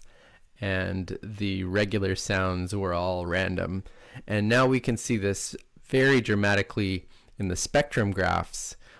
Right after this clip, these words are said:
When you look at the spectrum graph for, uh, an ordinary sound, just some noise,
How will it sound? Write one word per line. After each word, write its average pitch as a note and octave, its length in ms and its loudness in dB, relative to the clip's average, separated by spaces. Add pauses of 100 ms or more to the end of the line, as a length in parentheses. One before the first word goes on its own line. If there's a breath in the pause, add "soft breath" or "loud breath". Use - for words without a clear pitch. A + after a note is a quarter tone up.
When G#2 160 0
you G#2+ 80 4
look A2 120 0
at A#2 100 0
the G#2+ 60 0
spectrum G#2 580 -2
graph F2+ 580 0
for, F2+ 680 0 (580 loud breath)
uh, G2 300 0
an A2 120 0
ordinary A#2+ 580 4
sound, F#2+ 640 0 (840 loud breath)
just A#2+ 200 0
some G2 340 2
noise, F#2+ 720 4